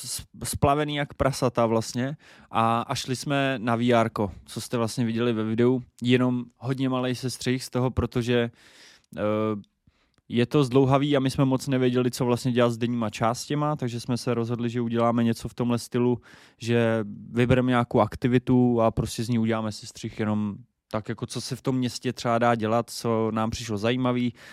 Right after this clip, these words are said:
Vzali jsme tam ty hosty. A neměli to všichni, bohužel, takže se omláme těm, kteří neměli žádnou aktivitu, ale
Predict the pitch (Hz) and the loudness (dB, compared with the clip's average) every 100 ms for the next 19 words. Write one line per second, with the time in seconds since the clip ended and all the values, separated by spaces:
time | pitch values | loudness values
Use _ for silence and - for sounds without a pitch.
0 | - 120 113 - 113 113 101 101 117 - | -8 -4 -2 -2 -4 -2 -4 -6 -6 -4
1 | 131 120 _ _ _ _ _ _ _ - | -4 -4 _ _ _ _ _ _ _ -8
2 | 120 123 165 180 180 131 - 135 175 156 | -2 0 2 4 4 2 0 -2 -2 4
3 | 156 147 147 139 135 131 - 120 127 127 | 4 6 2 2 0 0 0 0 2 2
4 | 123 123 120 120 127 117 117 127 127 127 | 0 -4 -2 -2 0 0 0 2 4 4
5 | 127 110 - 131 123 135 131 - - - | 4 2 0 -2 0 -2 -2 -10 -20 -20
6 | - 113 113 120 117 117 | -8 0 2 4 2 2